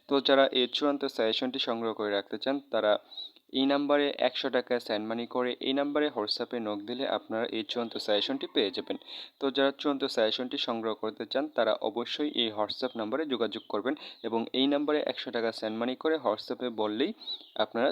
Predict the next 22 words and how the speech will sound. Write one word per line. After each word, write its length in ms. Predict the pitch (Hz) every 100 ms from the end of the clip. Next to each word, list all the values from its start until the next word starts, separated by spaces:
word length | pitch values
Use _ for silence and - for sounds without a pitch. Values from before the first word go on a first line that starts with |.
| -
চূড়ান্ত 260 | 143 127 113
সাজেশনটি 480 | - 104 - 143 202
পেয়ে 220 | 143 98
যাবেন। 200 | 101 - - - - -
তো 60 | 131
যারা 200 | 127 131
সংগ্রহ 320 | 147 151 127 113
করে 120 | 110 104
রাখতে 180 | 104 123 -
চান, 120 | 151 165 -
তারা 180 | 113 107
অবশ্যই 520 | 104 113 - 156 180 - - -
এই 60 |
নাম্বারে 340 | 113 110 110 165 175
যোগাযোগ 300 | 123 107 107 -
করবেন। 240 | 95 - - _ _ _ _ _ _ _ _ _ - - - 311 -
তো 80 | -
চলেন 260 | 127 131 151
আমরা 220 | 135 113
ম্যাথটি 360 | 110 113 - 190 202
সমাধান 320 | - 117 101 98
করি। 260 | 107 101